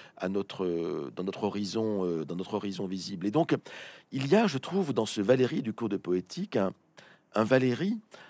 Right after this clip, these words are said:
euh, très sensible à, à, à cette réalité, euh, humaine, euh, physique, beaucoup plus que ce qu'on ne pourrait croire. Et donc, on a, on a non pas une poétique qui serait une poétique désincarnée d'un,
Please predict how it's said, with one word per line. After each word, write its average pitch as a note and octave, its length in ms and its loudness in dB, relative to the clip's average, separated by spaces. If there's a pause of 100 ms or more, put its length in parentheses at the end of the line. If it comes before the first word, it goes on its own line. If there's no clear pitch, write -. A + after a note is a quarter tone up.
(320)
euh, - 140 -6
très G#3+ 220 -2
sensible D3 720 -4
à, F#2 300 4
à, B1+ 680 -4
à A2 40 0
cette - 720 -2 (320)
réalité, B2 1200 0
euh, F#2 440 -10 (200)
humaine, B2+ 640 2 (400)
euh, E2+ 560 -4
physique, - 760 -6 (260)
beaucoup F3+ 260 -2
plus C4 300 -2
que C#3+ 80 -4
ce D#3+ 120 -6
qu'on C3+ 200 -4
ne A#2 120 -4 (120)
pourrait C3+ 240 -2
croire. F2 460 -8
Et - 60 -4
donc, D3 240 2
on D3+ 100 6
a, D3 100 8 (400)
on D3 80 6
a D#3+ 80 8
non F#3 120 4
pas F#3+ 140 6
une C#3 160 4
poétique C#3+ 680 4
qui F#3 100 -12
serait - 180 -4
une G#2+ 140 -4
poétique A2 680 -2
désincarnée F#2 840 0
d'un, D2 240 -10